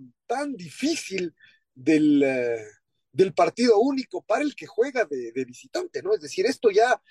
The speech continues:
esto es lo que les ha costado la clasificación a la, a la mayor parte de equipos de la, de la, de la primera A que han sido,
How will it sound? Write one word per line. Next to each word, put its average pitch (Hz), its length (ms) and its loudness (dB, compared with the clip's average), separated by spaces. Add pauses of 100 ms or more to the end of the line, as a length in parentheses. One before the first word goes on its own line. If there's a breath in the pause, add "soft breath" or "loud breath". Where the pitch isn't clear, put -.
(160 soft breath)
esto 302 320 0
es 202 60 -4
lo 196 120 0
que 175 120 -2
les 160 140 -4
ha 151 80 0
costado 269 560 2
la 185 140 0
clasificación 233 880 -10
a 175 60 -2
la, 135 260 -2
a 143 120 -16
la 135 100 -2
mayor 151 460 2
parte 453 320 -2
de 294 80 -10
equipos 202 500 -6
de 127 120 -8
la, 98 220 -14 (460)
de 139 200 -2
la, 120 540 -2
de 143 100 4
la 147 120 0
primera 175 400 2
A 208 60 0
que - 100 -8
han 135 80 -6
sido, 160 480 -2